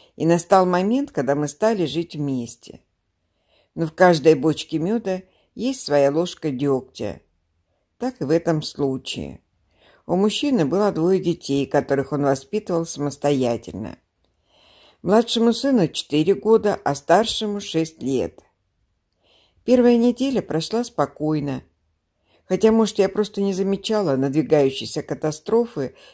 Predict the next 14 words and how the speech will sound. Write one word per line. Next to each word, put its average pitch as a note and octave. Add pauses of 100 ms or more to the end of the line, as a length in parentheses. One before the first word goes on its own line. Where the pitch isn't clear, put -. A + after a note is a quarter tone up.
(100)
из-за D#3
беготни E3
и -
переезда. C3 (1400)
Дети A3
стали F#3
изводить D3
меня. B2+ (880)
Каждый F#3+
следующий G3
день A3+
был D#3
хуже G3
предыдущего. C#3+